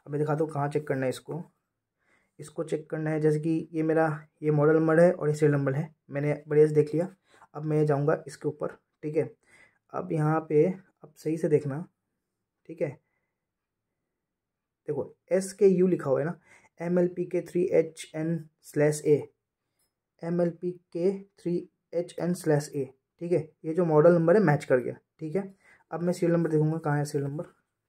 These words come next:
ये रहा सीरियल नंबर यहाँ पे, ठीक है, पी पी टू फ़ोर पी, ठीक है, सीरियल नंबर है। अब यहाँ से मैं मैच कर लूँगा पी पी टू फ़ोर पी वन सेवन सी पी जी और वन सेवन सी पी जी, ठीक है, सेम है, ठीक है।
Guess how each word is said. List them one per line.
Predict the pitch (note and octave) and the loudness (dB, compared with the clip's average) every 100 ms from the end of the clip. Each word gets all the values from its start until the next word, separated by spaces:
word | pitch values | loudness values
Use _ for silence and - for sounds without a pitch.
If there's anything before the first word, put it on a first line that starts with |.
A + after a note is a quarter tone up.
| _ _ _ _ D3+ | _ _ _ _ -4
ये | D3+ | -2
रहा | C3+ | -2
सीरियल | B2+ - D3 C3 | -8 0 2 2
नंबर | B2+ C3+ - _ _ _ _ _ _ | -6 -14 -20 _ _ _ _ _ _
यहाँ | D3 C3+ | -12 -12
पे, | - D3 _ _ | -14 -20 _ _
ठीक | F3 E3+ | -8 -8
है, | D3+ _ _ _ | -8 _ _ _
पी | E3 E3+ | -8 -6
पी | E3+ | -4
टू | F3 D#3+ | -4 -4
फ़ोर | D#3 D3+ D3+ | -2 -2 -2
पी, | C3+ - _ _ _ | -16 -18 _ _ _
ठीक | E3 | -4
है, | D3+ | -2
सीरियल | D#3 D#3 | 0 0
नंबर | D#3 D#3 | 2 0
है। | E3 _ _ _ _ _ | -2 _ _ _ _ _
अब | D#3 | -6
यहाँ | D#3+ | -4
से | E3+ E3 | -2 0
मैं | D#3 | 0
मैच | D#3 D3 | 0 0
कर | D3+ | 0
लूँगा | D3+ C#3+ | -2 -2
पी | D3 D3+ | -6 -10
पी | D#3 | -8
टू | D#3+ | -8
फ़ोर | D3+ D3+ D3+ | -4 -4 -4
पी | E3+ G3 G3 _ | -6 -6 -8 _
वन | D3 D#3 | -10 -4
सेवन | D#3 D#3 | -2 -2
सी | D3+ F3+ | -4 -6
पी | - D3 | -6 -6
जी | C#3 C3 _ _ _ _ _ _ C#3+ | -6 -8 _ _ _ _ _ _ -10
और | C#3 | -4
वन | D3 E3 | -2 -4
सेवन | E3 D3+ D#3+ D#3 | 0 2 2 -2
सी | F3 D#3+ | -6 -8
पी | - D3 | -8 -10
जी, | C3+ B2+ _ | -8 -12 _
ठीक | E3 | -10
है, | C#3+ _ | -10 _
सेम | - E3+ D3+ | -4 0 0
है, | B2 - _ _ _ _ _ _ - | 0 -12 _ _ _ _ _ _ -16
ठीक | D#3 | -8
है। | G3 | -8